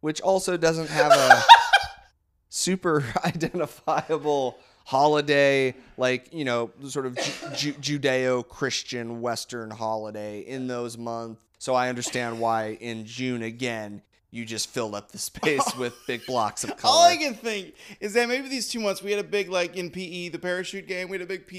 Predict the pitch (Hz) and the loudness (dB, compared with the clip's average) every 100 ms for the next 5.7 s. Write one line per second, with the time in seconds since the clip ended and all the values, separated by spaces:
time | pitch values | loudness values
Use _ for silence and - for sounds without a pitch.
0 | 170 165 180 156 117 113 117 170 170 185 | -12 -10 -6 -2 -2 -2 -2 -4 -6 -10
1 | 190 - 233 226 233 - 226 196 - 120 | -12 -12 -8 -4 -4 -4 -8 -4 -2 -2
2 | - 160 175 151 165 147 147 147 127 - | 0 0 2 2 -2 0 2 2 -2 -6
3 | 117 117 175 160 160 139 143 160 - 135 | -6 -2 -2 -2 -2 -2 -2 -4 -4 -6
4 | 127 117 123 113 120 117 113 113 110 113 | -4 -4 -4 -4 -6 -8 -8 -6 -6 -8
5 | 113 110 107 110 110 - - | -10 -12 -12 -12 -12 -16 -20